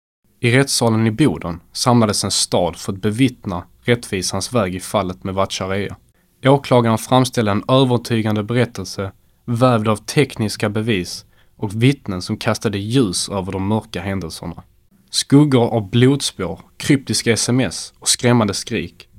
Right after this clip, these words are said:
var som pusselbitar som sammanfogades till en bild av en mörk handling. Kristoffer stod i blickpunkten. Hans ansiktsuttryck en gåta. Hans försvar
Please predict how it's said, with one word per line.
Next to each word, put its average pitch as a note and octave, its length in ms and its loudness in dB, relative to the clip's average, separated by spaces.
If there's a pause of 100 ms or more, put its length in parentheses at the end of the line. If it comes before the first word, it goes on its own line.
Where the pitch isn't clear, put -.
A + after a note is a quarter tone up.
(420)
var A#2 100 0
som - 240 -4
pusselbitar F2+ 760 -4
som F#2+ 180 -8
sammanfogades F#2 880 -2
till F#2+ 140 -8
en F2 160 -6
bild E2+ 340 -4
av F2+ 200 -8
en F2 100 -6
mörk F#2+ 320 -6
handling. F2+ 380 -8 (460)
Kristoffer A#2+ 400 0
stod A#2 280 -2
i F#2 40 -4
blickpunkten. F2+ 680 -8 (640)
Hans A2 200 0
ansiktsuttryck A#2 840 -2 (120)
en F#2+ 160 -6
gåta. F#2+ 460 -4 (560)
Hans - 200 0
försvar A2 480 0